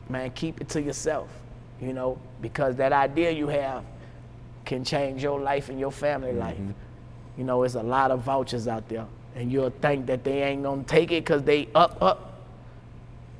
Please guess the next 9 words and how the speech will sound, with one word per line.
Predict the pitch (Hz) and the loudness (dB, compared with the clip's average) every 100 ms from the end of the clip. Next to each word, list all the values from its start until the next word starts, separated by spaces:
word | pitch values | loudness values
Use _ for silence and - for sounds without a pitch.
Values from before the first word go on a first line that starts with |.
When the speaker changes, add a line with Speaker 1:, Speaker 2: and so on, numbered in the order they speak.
| - | -10
Speaker 1:
Man, | 127 135 131 135 | -2 0 0 2
nigga | 151 | 2
ain't | 143 135 131 | 2 0 2
never | 147 127 | 2 2
tired | 120 143 123 | 4 4 4
of | 117 | 2
getting | 117 113 | 0 -2
no | 113 | -2
money. | 110 113 107 | -2 -2 -4